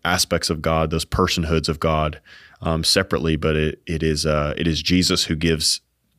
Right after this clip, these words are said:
the gifts, um, that makes us the one, um, that he, Jesus is the one that, that came, the Emmanuel that came here. And so we have this relationship with him.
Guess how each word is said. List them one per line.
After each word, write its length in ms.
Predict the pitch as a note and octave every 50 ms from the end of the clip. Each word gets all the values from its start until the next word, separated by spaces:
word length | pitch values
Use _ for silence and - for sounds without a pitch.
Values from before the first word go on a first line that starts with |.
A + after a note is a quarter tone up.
| -
the 140 | - E2+ D#2+
gifts, 640 | D#2+ E2+ F2 E2 D#2 - - - - - - - _ _ _ _ _ _ _ _ - -
um, 300 | F2 E2 D2+ D2+ D#2 D2+
that 120 | - -
makes 280 | - F2 F2 E2 - -
us 100 | E2 -
the 100 | - D#2+
one, 400 | D2 D#2 D#2 D#2 D#2 D#2 D2+ - - _ _ _ - - _ _ _ -
um, 440 | - E2 D#2 D#2 D2+ D2+ D#2 D#2 D#2 _ _ _ _ _ _ _ _ _ _ _ _ _ -
that 100 | - D#2+
he, 460 | F2 F#2+ F#2+ F#2 - - F2 F2 - -
Jesus 300 | - G2 G2 F2+ F2+ E2+
is 120 | F2+ E2+ E2
the 80 | F2
one 260 | E2+ E2 F2 F2 E2+
that, 180 | E2 D#2+ - -
that 220 | F2 - - -
came, 420 | - - - F2+ E2+ E2+ D#2 D2+ D#2
the 180 | D#2 - -
Emmanuel 640 | F2 E2 E2 D#2 E2 E2 E2 D#2+ D#2 D#2 D#2 D2+ D2
that 160 | - B1 -
came 240 | - - E2+ E2 D#2
here. 220 | D#2 E2 D#2 D#2+
And 100 | D#2 D2+
so 100 | - D#2+
we 120 | D#2+ D#2+ D#2
have 200 | E2+ E2 D#2+ D#2
this 220 | D#2+ D#2 - -
relationship 720 | E2+ D#2 D#2 D#2 E2 D#2+ - - D#2 - - D#2 D2 - -
with 260 | - F2 F#2 F#2+ -
him. 280 | - D#2+ D2+ D2+ D2+ D2